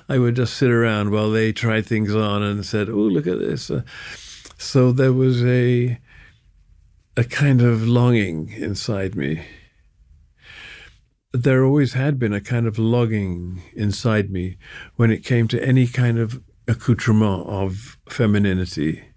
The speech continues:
uh, because they, it always seemed untouchable,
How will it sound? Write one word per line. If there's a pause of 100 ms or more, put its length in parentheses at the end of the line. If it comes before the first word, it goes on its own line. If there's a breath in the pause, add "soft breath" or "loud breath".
(1400 soft breath)
uh,
because
they,
it
always
seemed
untouchable,